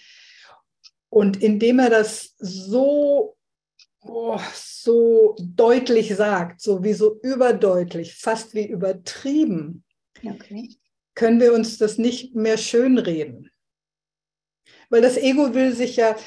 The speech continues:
Speaker 1: das Ego wird, also in meiner Erfahrung, das Ego ist in meiner Erfahrung immer leiser geworden, je länger ich den Kurs mache.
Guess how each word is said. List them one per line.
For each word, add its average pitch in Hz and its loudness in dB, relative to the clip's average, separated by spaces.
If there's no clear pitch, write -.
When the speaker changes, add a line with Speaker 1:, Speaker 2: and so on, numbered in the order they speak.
Speaker 1:
das 262 -4
Ego 311 -2
wird, 254 -4
also 190 -2
in 190 -2
meiner 220 -2
Erfahrung, 170 -8
das 202 -2
Ego 240 0
ist 220 0
in 185 0
meiner 196 -2
Erfahrung 190 -6
immer 240 -2
leiser 233 0
geworden, 226 -2
je 196 -6
länger 190 -10
ich 175 -14
den 185 -8
Kurs 170 -4
mache. 139 -14